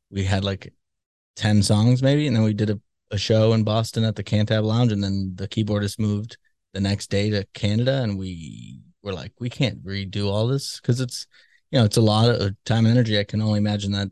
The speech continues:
And I, we didn't have any confidence, or I didn't have any confidence, uh, being in a band, but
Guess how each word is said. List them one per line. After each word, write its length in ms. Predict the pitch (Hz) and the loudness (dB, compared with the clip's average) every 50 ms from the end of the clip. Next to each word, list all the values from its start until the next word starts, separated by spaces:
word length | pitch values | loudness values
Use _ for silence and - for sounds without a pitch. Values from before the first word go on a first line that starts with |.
| - _ _ _ _ _ _ - | -10 _ _ _ _ _ _ -4
And 120 | 98 98 | -2 0
I, 80 | 98 95 | 0 2
we 140 | 104 120 | 2 4
didn't 120 | 127 120 98 | 4 4 4
have 80 | 98 | 4
any 140 | 113 117 110 | 4 2 2
confidence, 380 | - - 95 95 95 101 - - | 0 -2 -4 -6 -6 -10 -10 -8
or 100 | 104 101 | -6 -4
I 60 | 101 110 | -2 -2
didn't 120 | 113 104 | -2 -2
have 100 | 98 90 | -2 -4
any 80 | 90 92 | -6 -8
confidence, 500 | - - 92 90 101 92 95 - - - | -6 -6 -6 -6 -6 -10 -10 -10 -8 -8
uh, 220 | 101 95 - - 117 | -8 -8 -8 -8 -4
being 200 | 113 110 101 95 | -2 -2 0 0
in 80 | 95 | 0
a 20 | 92 | 0
band, 300 | 98 107 110 110 101 101 | 2 2 4 4 2 2
but 180 | 101 98 95 | 0 -2 -4